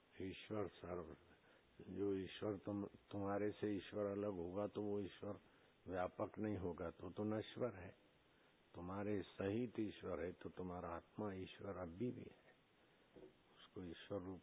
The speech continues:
में मान लो, जान लो, निहाल हो जाओ। शरीर को एक साधन मान लो, शरीर को मैं मानने की गलती मत करो। ये तो साधन है, ये तो छूट जाएगा,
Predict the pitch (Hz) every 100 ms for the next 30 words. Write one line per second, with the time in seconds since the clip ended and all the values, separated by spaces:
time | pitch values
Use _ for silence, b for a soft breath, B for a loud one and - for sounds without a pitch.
0 | - 98 95 90 92 90 95 113 87 87
1 | 90 92 104 104 78 85 78 85 - 85
2 | 78 85 80 - - - - - - B
3 | B B B B - 98 95 110 98 110
4 | 104 - - 98 95 104 98 90 82 78
5 | 73 - - - - - - - B B
6 | B B - - 90 95 104 - 104 98
7 | 101 104 101 101 101 90 104 90 95 87
8 | - 90 90 - - - 82 - - 95
9 | - 95 95 95 71 95 101 101 95 -
10 | 117 - 71 87 87 101